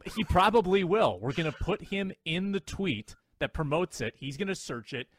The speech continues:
He's gonna share it with all of his <laughs> friends.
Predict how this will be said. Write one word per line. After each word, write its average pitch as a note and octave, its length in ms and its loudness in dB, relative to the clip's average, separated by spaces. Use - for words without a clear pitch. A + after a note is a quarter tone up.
He's - 200 -2
gonna D3+ 180 -2
share E3+ 340 -2
it F3 80 4
with E3 140 0
all D3+ 240 2
of D#3 80 2
his F3 200 -2
<laughs> - 60 -18
friends. A#2+ 460 -4